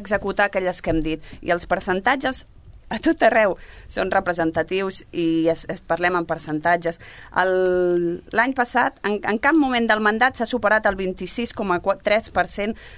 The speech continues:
de l'execució d'inversions. Això vol dir que, no ens hem, que el govern no ha estat capaç d'avançar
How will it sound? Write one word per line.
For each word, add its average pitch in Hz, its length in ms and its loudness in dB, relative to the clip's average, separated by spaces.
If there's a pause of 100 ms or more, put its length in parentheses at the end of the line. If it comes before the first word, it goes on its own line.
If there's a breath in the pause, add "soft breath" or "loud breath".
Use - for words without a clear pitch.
de 185 160 2
l'execució 175 560 -2
d'inversions. 180 480 -2
Això 214 160 2
vol 226 160 2
dir 254 80 0
que, 226 80 0
no 220 160 2
ens 226 80 0
hem, 220 160 2
que - 160 -2
el 190 240 0
govern 240 320 2
no 226 80 2
ha 226 80 0
estat 226 240 0
capaç 233 540 0 (260 soft breath)
d'avançar 180 720 4